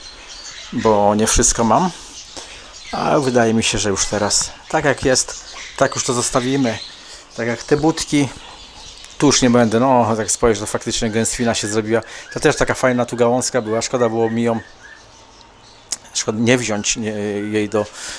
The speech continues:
do tej wolierki, bo fajnie odstaje właśnie nam od siatki. To też jest ważne, żeby na siatce nie siadały, tak jak ciągle o tym powtarzam.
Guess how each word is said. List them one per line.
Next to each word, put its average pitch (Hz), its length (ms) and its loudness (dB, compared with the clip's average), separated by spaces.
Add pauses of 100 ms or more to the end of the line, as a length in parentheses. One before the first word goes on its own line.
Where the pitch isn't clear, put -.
do 120 60 2
tej 123 140 6
wolierki, 120 420 4
bo 127 60 4
fajnie 131 300 2
odstaje 127 400 -2
właśnie 120 300 -4
nam 120 140 -2
od - 120 -2
siatki. 147 420 -4 (680)
To - 80 -4
też 135 200 2
jest 117 120 -4
ważne, 120 340 2
żeby 113 200 -4
na 113 100 0
siatce - 400 -4
nie 110 80 -8
siadały, 110 400 -2
tak 104 140 -10
jak 104 100 -10
ciągle 104 240 -6
o 98 40 -6
tym 101 140 -12
powtarzam. 113 500 -6